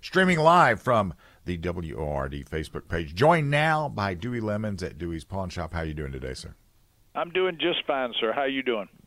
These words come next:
Speaker 1: Uh, I'm good. How are you, you, are you fully recovered from the covid?
Speaker 2: Oh yeah, shoot, yeah. That was, um, yeah. I felt, I felt bad a couple of days,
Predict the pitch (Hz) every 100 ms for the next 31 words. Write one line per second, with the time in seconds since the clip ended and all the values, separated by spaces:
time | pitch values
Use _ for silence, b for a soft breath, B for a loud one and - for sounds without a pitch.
0 | - 82 80 85 80 85 85 76 92 101
1 | 98 104 98 95 98 92 95 87 - 127
2 | 117 92 95 101 120 110 95 98 90 -
3 | 113 117 110 - - - - _ _ _
4 | - 202 180 120 131 123 101 - 156 -
5 | 120 98 123 139 135 117 - 117 117 113
6 | 117 120 156 214 190 - 170 208 240 190
7 | 185 165 - 151 - 123 123 135